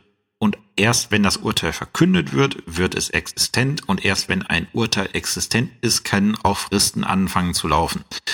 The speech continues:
So, und hier ist es so, das Urteil ist dem Klägervertreter später zugestellt worden als dem Beklagten. Und, äh, wenn man von dieser Zustellung ausgeht, ist die Einspruchsfrist gewahrt. Die endete nämlich erst am siebten zehnten zweitausendzwanzig.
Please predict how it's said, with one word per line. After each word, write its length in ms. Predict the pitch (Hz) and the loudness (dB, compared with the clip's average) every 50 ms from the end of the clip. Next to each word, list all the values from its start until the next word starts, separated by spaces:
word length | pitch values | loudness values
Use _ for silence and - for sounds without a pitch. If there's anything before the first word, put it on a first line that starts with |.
| - - - _ _ | -6 -6 -10 _ _
So, 160 | - 104 104 | 2 4 4
und 200 | 107 95 92 92 | 4 2 2 0
hier 220 | - - 123 127 123 | 0 4 4 4 4
ist 140 | 117 - 120 | 4 2 -2
es 80 | 110 | 0
so, 180 | - 113 120 123 | 0 2 2 2
das 260 | 107 95 90 - - 117 - | 2 2 0 0 -4 -4 -2
Urteil 340 | - 117 113 - 110 107 - | 0 0 2 2 0 0 0
ist 300 | - 113 113 113 - - | 0 0 0 2 2 2
dem 100 | 110 101 | 0 0
Klägervertreter 840 | - - 104 101 101 104 101 - - 87 87 - - 78 73 - - - | 2 2 2 2 4 2 2 0 0 -4 -4 -4 -6 -6 -6 -6 -8 -4
später 420 | - - - - 131 151 165 147 - | -2 -2 2 2 2 2 2 0 0
zugestellt 600 | - 156 143 135 123 - - 120 117 117 - - | -4 -4 -2 -2 -4 -2 0 0 -2 -2 0 0
worden 400 | 120 120 120 113 117 120 117 - _ - - - - - - _ _ _ | 2 2 4 4 2 0 -2 -4 _ -14 -14 -12 -14 -16 -18 _ _ _
als 340 | _ 104 104 101 - - - | _ 0 2 2 0 -2 0
dem 400 | - 107 107 107 107 104 101 101 | 2 2 2 2 2 0 -2 -4
Beklagten. 800 | - 101 - - 101 98 101 - - - - 104 101 101 101 104 | -6 -6 -2 0 0 0 0 -2 -4 -6 0 2 2 4 2 0
Und, 640 | - - - 92 90 85 87 87 85 80 - - | -2 -2 -2 0 0 0 0 -2 -2 -2 -4 -4
äh, 340 | - 90 87 82 82 82 80 - | -2 0 2 2 2 0 0 0
wenn 140 | 92 92 95 | 0 0 2
man 180 | 92 90 87 | 2 0 0
von 240 | - - 80 73 80 | -2 -4 -4 -4 0
dieser 280 | 92 135 151 151 139 - | 0 2 2 2 0 -2
Zustellung 420 | - 135 117 - - 123 113 107 | -2 -6 -2 0 0 0 0 0
ausgeht, 460 | - 98 104 98 - - 104 98 - - _ | 0 0 0 0 0 0 0 0 0 -4 _
ist 400 | - 101 95 92 85 - - _ | -2 0 2 2 2 0 -2 _
die 180 | 92 92 - - | -2 -2 0 0
Einspruchsfrist 1000 | 85 87 87 85 - - - 87 85 - - - 87 82 - - - - - - | 0 0 2 0 -2 -4 -4 -4 -4 -4 -4 -4 -2 -2 -2 -2 -4 -8 -10 -10
gewahrt. 420 | - - 92 101 113 113 107 - | -4 0 2 4 4 2 2 0
Die 80 | 101 85 | 0 0
endete 400 | 87 95 92 90 87 - 90 85 | 2 2 2 0 0 -2 -2 0
nämlich 320 | 82 80 80 78 78 73 | 0 0 0 -2 -4 -4
erst 220 | 71 78 76 - 78 | -4 -4 -2 -2 -4
am 100 | 78 73 | -4 -2
siebten 340 | 80 78 - _ - 80 | -4 -4 -6 _ -8 -6
zehnten 460 | 76 - - 71 67 65 - - 87 80 | -4 -2 -2 -2 -2 -4 -8 -10 -6 -6
zweitausendzwanzig. 1080 | - - - 71 71 - 85 85 76 80 98 - - - 73 71 69 - - - - | -4 -4 -4 -6 -6 -8 -8 -8 -6 -6 -4 -4 0 -2 -2 -2 -2 -6 -8 -8 -12